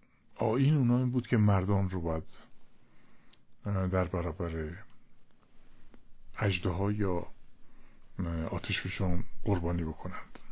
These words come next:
اه، و هنگامی که مردان تقریباً جمعیت مردان رو به،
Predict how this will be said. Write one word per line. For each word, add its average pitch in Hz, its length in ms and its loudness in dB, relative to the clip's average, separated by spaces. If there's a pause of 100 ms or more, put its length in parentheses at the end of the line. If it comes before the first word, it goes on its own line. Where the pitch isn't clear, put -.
(1160)
اه، 104 180 2 (160)
و 101 380 4 (340)
هنگامی 123 460 6
که 135 200 6
مردان 110 760 8 (1800)
تقریباً 101 560 2 (1700)
جمعیت 110 460 4
مردان 101 520 6
رو 98 160 4
به، 90 320 8